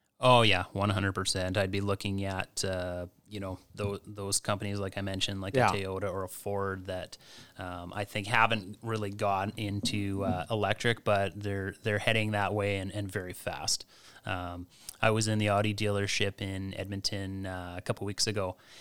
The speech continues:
Speaker 1: and I looked at the new e-tron, and, uh, it's priced about forty thousand dollars cheaper than the Tesla, similar S U V, uh, priced by Tesla. So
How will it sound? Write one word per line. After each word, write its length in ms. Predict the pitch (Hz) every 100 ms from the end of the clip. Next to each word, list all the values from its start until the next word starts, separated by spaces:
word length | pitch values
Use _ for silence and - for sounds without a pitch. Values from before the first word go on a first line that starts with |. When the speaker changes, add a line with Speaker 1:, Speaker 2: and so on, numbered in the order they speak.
| - -
Speaker 1:
and 320 | 104 95 95
I 80 | 95
looked 240 | 98 101
at 80 | 98
the 100 | -
new 160 | 101 98
e-tron, 580 | 107 104 - 104 92 95 -
and, 400 | 110 98 95 95 98
uh, 300 | 95 92 90 - - -
it's 180 | 117 -
priced 380 | - 117 113 107
about 180 | 104
forty 220 | - 107 107
thousand 300 | 98 98 95
dollars 220 | 92 -
cheaper 440 | - 104 104 98
than 320 | 95 95 95
the 340 | 95 95 92 90 -
Tesla, 680 | 101 90 - 98 92 90 90 -
similar 460 | 110 - 110 101 95
S 240 | 104 92 101
U 120 | 98
V, 300 | 101 98 - - - -
uh, 180 | 90 87
priced 260 | - 101
by 80 | 98
Tesla. 340 | - 92 - 104
So 220 | 98